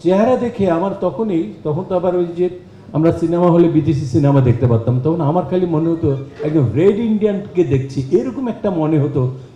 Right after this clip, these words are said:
তার মুখটা অনেক বড় না, কিন্তু অনেক বড় লাগতো। এবং সেই মানুষটাকে দেখতে দেখতে যখন খাবার শে-, নাস্তা খাওয়া শেষ হয়ে যেত, আবার আরেকটা সিগারেট ধরে হেঁটে যেত।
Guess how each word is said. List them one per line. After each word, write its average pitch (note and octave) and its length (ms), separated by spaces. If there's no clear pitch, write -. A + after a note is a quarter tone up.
তার D3 360
মুখটা G3 320
অনেক A3+ 260
বড় F#3+ 280
না, C#3+ 120
কিন্তু D#3 420
অনেক A#3 280
বড় F3 380
লাগতো। G#2+ 360
এবং F#3+ 140
সেই G#3 220
মানুষটাকে A3+ 640
দেখতে - 260
দেখতে A3+ 280
যখন G3 180
খাবার E3+ 260
শে-, - 260
নাস্তা C3+ 320
খাওয়া G#3+ 220
শেষ G3 280
হয়ে A#3 100
যেত, B3 320
আবার E3 300
আরেকটা F3 380
সিগারেট E3 420
ধরে F3 280
হেঁটে F#3+ 240
যেত। C#3+ 360